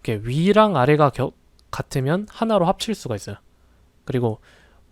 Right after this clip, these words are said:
오른쪽이랑 왼쪽이랑 같으면 또 하나로 합칠 수가 있어서 이렇게 줄일 수 있어요. 그럼 위아래가 영, 좌우가 육.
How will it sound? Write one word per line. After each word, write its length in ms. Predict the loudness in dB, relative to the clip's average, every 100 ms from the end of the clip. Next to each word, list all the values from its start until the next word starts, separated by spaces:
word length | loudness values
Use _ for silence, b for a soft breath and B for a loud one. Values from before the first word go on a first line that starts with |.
| _ -2
오른쪽이랑 680 | 2 2 4 0 2 0
왼쪽이랑 520 | 0 -2 -2 -2 -2 -4
같으면 340 | -8 -8 -6
또 100 | -2
하나로 320 | 0 2 2
합칠 260 | 2 0 -6
수가 200 | -4 -6
있어서 380 | -6 -8 -8 -10 _ _ _ -20 -20 -20 -20 _
이렇게 200 | -6 -4
줄일 280 | -4 -2 -2
수 120 | -2
있어요. 240 | -8 -10 -14 -10
그럼 220 | -8 -6
위아래가 640 | 0 4 4 4 2 0
영, 280 | -2 -4 -6 -12 _ b b b b b
좌우가 680 | -2 2 4 2 0 0 0
육. 140 | -4